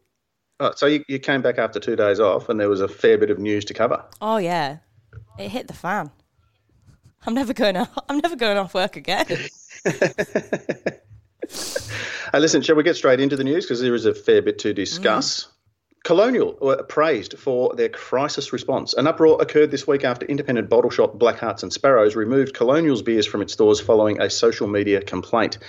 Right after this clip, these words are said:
Speaker 1: While the action was limited to a small number of stores, in the current climate, the brewery found itself thrown into a crisis. Anthony McClellan of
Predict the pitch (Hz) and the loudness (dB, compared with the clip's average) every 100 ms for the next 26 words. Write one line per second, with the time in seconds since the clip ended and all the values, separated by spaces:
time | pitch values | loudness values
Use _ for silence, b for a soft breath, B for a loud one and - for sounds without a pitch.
0 | B B - 110 131 151 123 104 117 113 | B B 2 6 4 2 -2 0 0 0
1 | 107 104 101 - 120 104 135 131 - 101 | 0 -2 -2 0 2 4 2 2 0 0
2 | 107 147 117 110 - 160 - 127 123 120 | 0 0 -4 -6 -2 -2 0 0 0 -2
3 | 123 123 110 107 110 - 107 101 - - | 0 0 0 -4 -8 -2 0 0 -2 -16
4 | - 117 120 95 87 92 90 85 104 110 | -2 0 2 0 -4 -4 -6 -4 -4 -2
5 | - - B B B 143 139 113 143 147 | -4 -8 B B B 0 2 2 4 4
6 | 117 160 135 107 101 | 4 0 -4 -4 -4